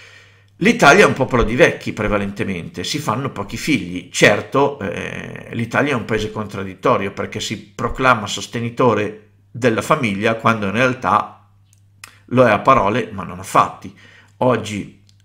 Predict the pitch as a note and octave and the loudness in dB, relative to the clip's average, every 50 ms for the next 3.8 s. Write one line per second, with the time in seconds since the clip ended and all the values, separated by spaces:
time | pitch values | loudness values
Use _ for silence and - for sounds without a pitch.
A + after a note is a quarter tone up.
0 | _ _ _ - - - - G2+ - G#2 A2+ B2 A#2+ A2 - - A2+ B2 C3 A#2 | _ _ _ -16 -14 -12 -12 -10 -6 -2 2 2 2 2 0 0 2 2 2 2
1 | G#2 G#2+ A#2 - D3 C3 B2+ A2+ G#2+ G#2+ A2+ B2+ C3+ C3+ C3+ - - _ _ _ | 0 -4 -4 -4 -4 -2 -2 -2 -4 -4 -2 -2 -2 -2 -4 -8 -16 _ _ _
2 | _ _ _ _ _ _ _ _ - - A#2+ - - C3+ B2 G#2+ G2 F#2 - - | _ _ _ _ _ _ _ _ -8 -6 -4 -2 0 0 0 -2 -4 -8 -10 -10
3 | G2 - A2+ G#2 - - C#3 B2 A2+ G2+ F#2+ F#2 - - _ | -10 -8 -8 -8 -6 -4 -2 -2 -2 -2 -4 -8 -12 -18 _